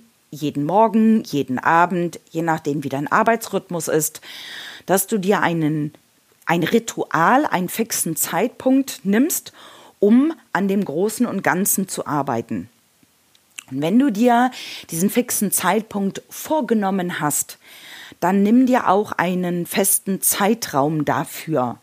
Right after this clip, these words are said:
vor. Ob das jetzt zehn Minuten sind, zwanzig Minuten oder eine Stunde, das kommt immer ganz drauf an, wie groß dein Elefant ist und vor allen Dingen auch, wie schnell du diesen Elefanten erreichen willst.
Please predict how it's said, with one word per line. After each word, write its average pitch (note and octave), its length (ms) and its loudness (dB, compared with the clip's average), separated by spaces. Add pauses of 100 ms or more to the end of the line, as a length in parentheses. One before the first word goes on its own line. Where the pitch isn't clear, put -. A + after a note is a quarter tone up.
(100)
vor. A2+ 460 -4 (680)
Ob - 180 -2
das D#3+ 200 0
jetzt - 300 -4 (120)
zehn A#3+ 220 4
Minuten G#3+ 440 2
sind, F3 360 0
zwanzig F#3 540 -2
Minuten E3 580 -4
oder D3 360 0
eine D3+ 260 -2
Stunde, A3+ 580 4 (480)
das E3 140 -8
kommt G#3+ 200 2
immer F#3 180 2
ganz E3+ 240 2
drauf E3 200 -2
an, E3 280 0
wie D#3 80 -4
groß C4 360 0
dein F#3+ 180 2
Elefant G#3+ 540 0
ist - 360 -2 (200)
und F#3 160 -2
vor - 140 -2
allen D3+ 180 2
Dingen F3 140 -2
auch, D3+ 300 2 (280)
wie E3+ 200 0
schnell F#3 340 4
du F3+ 140 0
diesen D3 300 -4
Elefanten C#3+ 560 -2
erreichen C3+ 600 -2
willst. A#3+ 460 -2